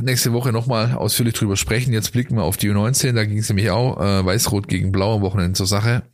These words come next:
Ähm, eins zu null gegen den K S C, ähm, starkes,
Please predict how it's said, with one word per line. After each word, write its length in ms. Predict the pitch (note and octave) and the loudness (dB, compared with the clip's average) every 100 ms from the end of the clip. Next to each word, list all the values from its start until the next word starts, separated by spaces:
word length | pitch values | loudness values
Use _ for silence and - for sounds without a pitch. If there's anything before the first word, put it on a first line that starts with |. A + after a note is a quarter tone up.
| E2+ | 0
Ähm, 540 | F#2+ F#2+ F#2 G2+ - - | 2 2 0 -2 -4 -4
eins 280 | D#2+ B2 - | -2 0 0
zu 60 | |
null 440 | G#2+ A2 A#2+ - - _ - - - - | 0 0 0 -4 -10 _ -20 -20 -20 -6
gegen 220 | A2+ A#2+ | -2 0
den 100 | A2 | 0
K 240 | - A2+ | 0 0
S 200 | A2+ - | 0 0
C, 360 | - A2+ B2 C3 - | 0 0 0 -2 -2
ähm, 420 | G2 F#2+ G2 G2+ | -2 0 0 0
starkes, 800 | - - F#2+ A#2+ A#2+ G2+ - | -2 0 0 0 0 -2 -2